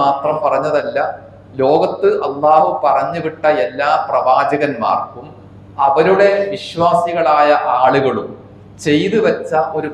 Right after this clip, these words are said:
പാരമ്പര്യമായിട്ട് കൂടി ഖുർആൻ ഇത് എടുത്തറിയിക്കുന്നുണ്ട്. "ഇന്നഹും കാനൂ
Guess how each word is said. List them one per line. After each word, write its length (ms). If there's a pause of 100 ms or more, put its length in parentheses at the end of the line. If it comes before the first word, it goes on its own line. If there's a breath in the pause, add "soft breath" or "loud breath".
പാരമ്പര്യമായിട്ട് 1200 (100)
കൂടി 320 (240)
ഖുർആൻ 440 (180)
ഇത് 180 (680)
എടുത്തറിയിക്കുന്നുണ്ട്. 1120 (420)
"ഇന്നഹും 340 (140)
കാനൂ 340